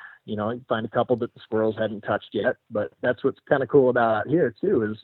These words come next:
is I hear that's been chewed by a squirrel. I've, I've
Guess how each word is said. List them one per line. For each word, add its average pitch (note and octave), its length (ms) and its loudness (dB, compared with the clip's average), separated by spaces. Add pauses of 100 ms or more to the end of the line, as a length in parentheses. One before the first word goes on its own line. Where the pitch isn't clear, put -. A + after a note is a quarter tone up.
is A2 240 -4 (720)
I C3+ 220 2 (960)
hear A2+ 160 -2
that's A2+ 200 -4
been A#2 180 -2
chewed B2+ 320 0
by C3 220 2
a C3+ 180 -2 (100)
squirrel. B2 380 4
I've, G#2 140 -4 (120)
I've A2+ 160 -4